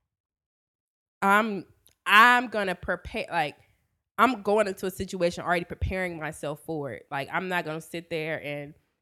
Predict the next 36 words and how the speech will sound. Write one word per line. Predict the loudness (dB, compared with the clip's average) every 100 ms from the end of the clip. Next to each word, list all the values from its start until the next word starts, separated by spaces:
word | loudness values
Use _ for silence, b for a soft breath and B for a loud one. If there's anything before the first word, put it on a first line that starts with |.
| _ _ _ _ _ -2
even, | -2 -2
you | -4 -2
could | -2 -2
be | -2
doing | -2 -2
everything | 0 0 -4 -4 -4 -6 -10
right | -8 -6 -6 -8 _ -8
for | -8
me. | -6 -10 -12 -8
Like, | -6 -6 -8 _ _ _ 0
I'm | 2
not | 2 2
gonna | 0
be | -2
pessimistic | -2 0 2 0 0 0 0 -4 -2
and, | -8 -8
like, | -6 -6 -8 -12 -4
have | 2 2 2
that, | 0 -2 -2
like, | 0
I'ma | 2 6
have | 6 8
the | 4
idea | 0 0 -4
in |
the | -2
back | -2 -2
of | -6
my | -6
head, | -4 -4
but | -4
I'm | -4
not | -4 -4
gonna | -4
let | -2 -4 -2
that | -4 -4